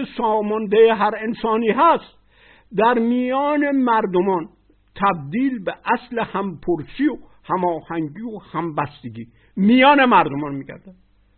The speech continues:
خود همین خرد، خرد سامانده مردم رو همپرس می‌کند، هماهنگ می‌کند، همبسته می‌کند. ما احتیاج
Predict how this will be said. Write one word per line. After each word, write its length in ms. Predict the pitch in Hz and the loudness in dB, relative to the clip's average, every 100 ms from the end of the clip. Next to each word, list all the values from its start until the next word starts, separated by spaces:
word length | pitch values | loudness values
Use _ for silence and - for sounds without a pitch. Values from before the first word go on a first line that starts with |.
| _ | _
خود 260 | - 277 285 | -6 0 2
همین 460 | 254 226 240 277 - - 175 180 | 2 0 -2 -4 -6 -14 -16 -16
خرد، 540 | - 143 151 - - _ _ _ | -16 -12 -10 -10 -14 _ _ _
خرد 300 | 143 151 143 139 | -6 -6 -6 -10
سامانده 460 | 156 143 143 - 262 _ _ _ _ | -12 -10 -10 -14 -18 _ _ _ _
مردم 640 | 117 143 139 117 135 226 | -8 -6 -6 -8 -10 -8
رو 200 | 294 330 - | -8 -12 -16
همپرس 720 | - 147 143 143 139 - - | -12 -8 -2 6 6 4 -4
می‌کند، 500 | 247 147 - 135 160 - _ _ _ _ _ _ _ _ _ _ _ _ _ _ _ _ - | -14 -14 -18 -20 -20 -20 _ _ _ _ _ _ _ _ _ _ _ _ _ _ _ _ -12
هماهنگ 640 | 151 185 175 143 175 330 226 | -6 -2 -2 -2 -4 -6 -6
می‌کند، 500 | 202 - - 123 - _ | -12 -14 -18 -18 -20 _
همبسته 680 | 165 220 214 180 185 - 320 | -4 -2 -2 -6 -10 -10 -6
می‌کند. 500 | 330 262 - 190 - _ _ _ _ _ - | -6 -8 -14 -18 -20 _ _ _ _ _ -8
ما 100 | 247 | -2
احتیاج 280 | 254 226 | 0 0